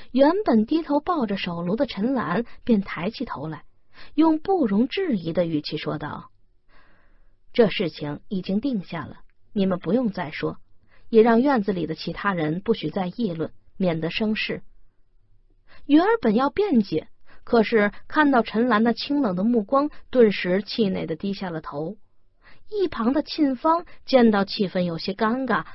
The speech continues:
忙笑道：“哎，云儿上午回家探嫂子，倒是听说了一件事儿。二月二十四是皇后的千秋节，因为皇后身体不好，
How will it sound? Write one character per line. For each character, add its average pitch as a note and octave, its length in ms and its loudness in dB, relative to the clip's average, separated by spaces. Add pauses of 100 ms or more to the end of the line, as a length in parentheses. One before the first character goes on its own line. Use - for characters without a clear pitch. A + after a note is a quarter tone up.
(100)
忙 F#3 220 -2
笑 F3 260 -4
道 D#3+ 240 -6 (180)
：“哎， - 180 -10 (360)
云 A#3 100 6
儿 C#4 140 2
上 C4 280 0
午 F3+ 120 2
回 - 160 -4
家 C#4 140 -4
探 D4+ 200 -2
嫂 D#3+ 300 -8
子， G#3 260 0 (440)
倒 A3+ 140 2
是 F#3+ 280 -2
听 - 240 -2
说 E4+ 160 -4
了 C4+ 60 2
一 G#3 100 2
件 D4+ 220 0
事 - 160 -4
儿。 A3 200 0 (480)
二 B3+ 180 6
月 A3 120 6
二 A3 160 0
十 G#3 120 -4
四 G3 360 0 (140)
是 - 180 2
皇 G#3+ 320 -2
后 C4+ 220 -2
的 G3 80 -4
千 C#4 240 0
秋 D4+ 240 0
节， E3 420 -6 (320)
因 A#3+ 160 6
为 A#3 100 8
皇 G3 220 -2
后 A3+ 160 2
身 C#4 220 0
体 G#3 160 -4
不 F#3 180 -4
好， E3+ 300 -6